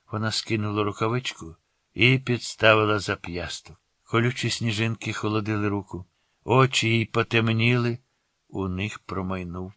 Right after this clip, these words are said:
подив. Яке ж недовговічне життя у цих крижинок, що народжуються,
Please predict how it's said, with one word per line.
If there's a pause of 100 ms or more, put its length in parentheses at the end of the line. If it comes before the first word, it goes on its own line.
(140)
подив.
Яке
ж
недовговічне
життя
у
цих
крижинок, (120)
що
народжуються,